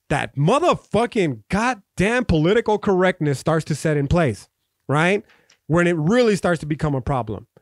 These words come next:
And the politically correctness is the realization that maybe we can't just kill fucking people indiscriminately, even the ones that we don't consider to be people, right? This is the history of the United States where we're slowly but surely,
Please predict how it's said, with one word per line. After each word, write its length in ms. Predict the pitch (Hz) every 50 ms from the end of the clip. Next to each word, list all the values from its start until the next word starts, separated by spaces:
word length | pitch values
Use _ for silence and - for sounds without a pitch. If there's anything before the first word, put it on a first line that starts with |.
| _ _ _ _ _ _ _ _
And 580 | 185 185 185 185 180 180 180 175 170 160 160 - _ _
the 160 | 147 156 180
politically 440 | - 196 208 233 233 247 - - -
correctness 640 | - - 202 196 226 254 247 - 196 185 175 - -
is 300 | - 170 170 175 170 143
the 120 | 139 151
realization 760 | 139 151 180 185 175 151 127 165 185 202 185 - 170 160 147
that 220 | 147 143 139 139
maybe 840 | 151 208 262 277 311 320 330 330 349 349 349 330 339 349 339 339 320
we 160 | 294 285 285
can't 280 | - - 262 233 220 170
just 220 | - 214 196 -
kill 220 | - - 196 180 160
fucking 320 | - - 151 156 - 147
people 300 | - - 160 143 151 143
indiscriminately, 800 | 143 139 135 123 - - 143 123 120 113 107 95 92 98 87 - _ - - - - -
even 360 | 220 226 262 269 226 247 233
the 100 | 233 226
ones 280 | 208 180 185 196 196 175
that 100 | 185 160
we 160 | 151 175 170
don't 160 | 170 160 160
consider 400 | - 160 156 - 147 143 139 139
to 100 | - 151
be 160 | 131 131 131
people, 420 | - - 196 185 - - 110 - - _ _ _
right? 320 | 127 135 147 165 190 185 170 - _ _ _ _
This 180 | 139 131 -
is 80 | - 143
the 120 | - 135
history 360 | 117 104 143 170 170 - - 196
of 40 |
the 60 | 208 208
United 280 | 202 202 196 196 208
States 320 | 190 - - 180 170 156 151
where 80 | 160
we're 140 | 156 151 151
slowly 800 | 127 - - 139 139 147 160 180 190 202 202 208 202 202 202 196
but 200 | 160 185 180 160
surely, 720 | - - - 214 208 208 208 208 190 160 151 143 143 131